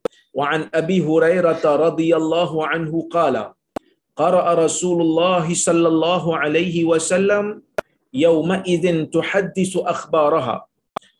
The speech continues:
ثم قال: "أتدرون ما أخبارها؟" قالوا: "الله ورسوله أعلم." قال: "فإن أخبارها أن تشهد على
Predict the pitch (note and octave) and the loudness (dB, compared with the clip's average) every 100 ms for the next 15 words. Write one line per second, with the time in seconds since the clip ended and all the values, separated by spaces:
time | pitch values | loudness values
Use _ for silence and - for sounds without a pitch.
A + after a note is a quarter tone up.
0 | _ - G3+ G3 F#3 F#3 G3 G3 F3+ E3+ | _ 0 2 2 0 0 2 2 0 -4
1 | - E3+ D3+ F3+ G#3 F3 E3+ E3+ D#3 D3+ | 0 0 2 2 2 2 0 0 -2 -6
2 | - D#3+ D#3 E3+ E3 F3 G3 A3 - _ | -4 0 2 2 0 0 0 -2 -10 _
3 | - - _ _ - D3+ F3 F#3 F#3 F3+ | -12 -12 _ _ 0 4 4 4 2 2
4 | E3+ E3+ E3 F3 F#3+ E3 E3+ E3+ D#3+ - | 2 2 2 2 2 2 2 4 2 0
5 | F#3+ G#3+ G3+ F#3+ F#3+ F#3 F3 F3+ D3+ A#2 | 0 2 2 2 0 -2 0 0 0 -6
6 | _ - - - - C3 D3 D#3 D3 C#3+ | _ -12 -12 -12 -2 2 4 4 2 0
7 | - - - C3+ F3+ F#3+ F3 E3 D#3+ - | -4 -8 -4 -2 0 2 2 0 -2 -4
8 | - D3+ D3 E3+ E3+ F#3 F#3+ F#3+ G3 - | 0 2 4 2 2 2 2 0 -4 -12
9 | _ _ - D#3+ E3 D3 A#2+ F#3 E3 D#3+ | _ _ -4 -2 -2 -4 -8 -2 0 0
10 | - C3+ D3+ E3+ F#3 G3+ A3 - _ - | -2 -2 0 2 2 2 -2 -8 _ -20
11 | - - - _ _ _ _ _ _ B2+ | -20 -20 -20 _ _ _ _ _ _ -4
12 | C3 F#3 F#3 | 0 2 2